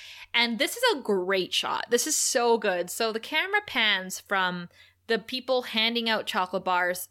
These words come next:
to the crowd of people jumping for it at the door. It pans all the way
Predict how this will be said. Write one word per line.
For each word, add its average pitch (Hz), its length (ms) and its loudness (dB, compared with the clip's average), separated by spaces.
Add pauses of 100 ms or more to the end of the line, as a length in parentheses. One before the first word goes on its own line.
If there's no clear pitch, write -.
(100)
to 190 300 -2
the 190 80 -4
crowd 233 340 2
of 233 100 -2
people 214 460 -2
jumping 208 480 0
for 196 300 -2
it 180 80 0
at 175 120 -6
the 196 60 -10
door. 170 500 -4 (400)
It 220 140 -4
pans 269 560 2 (140)
all 262 200 4
the 311 120 2
way 226 380 2